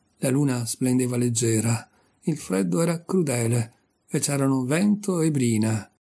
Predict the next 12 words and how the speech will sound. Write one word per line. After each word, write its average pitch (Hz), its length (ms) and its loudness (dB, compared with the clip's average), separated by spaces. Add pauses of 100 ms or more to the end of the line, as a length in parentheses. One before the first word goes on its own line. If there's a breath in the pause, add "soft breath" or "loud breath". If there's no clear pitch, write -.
(280)
La 143 100 -2
città 175 340 -2
non 151 220 0
si - 100 -2
era 143 140 0
ancora 143 360 0
svegliata, 113 800 0 (360 soft breath)
ma 165 260 -2
si - 200 -2
percepiva 135 640 -2
quell'indefinibile 151 920 0
agitazione 151 800 0